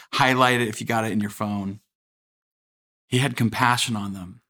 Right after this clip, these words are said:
Why? Because they look like sheep without a shepherd. Uh, the, the shepherd and sheep is, the, is imagery and language that's used throughout the, the scripture, uh, really about leadership.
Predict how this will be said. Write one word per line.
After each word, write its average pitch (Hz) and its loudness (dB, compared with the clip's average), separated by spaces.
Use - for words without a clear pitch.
Why? 117 -4
Because 123 0
they 117 2
look 123 -2
like 147 0
sheep 101 0
without 87 -10
a 90 -16
shepherd. - -12
Uh, 120 2
the, 104 -4
the 117 0
shepherd 156 2
and 110 0
sheep 120 0
is, 101 -6
the, 92 -8
is 92 -10
imagery 113 4
and 101 -2
language 104 -2
that's 101 -6
used 107 -2
throughout 101 -2
the, - -20
the 101 -8
scripture, 95 -4
uh, 113 2
really 160 4
about 113 2
leadership. 98 -6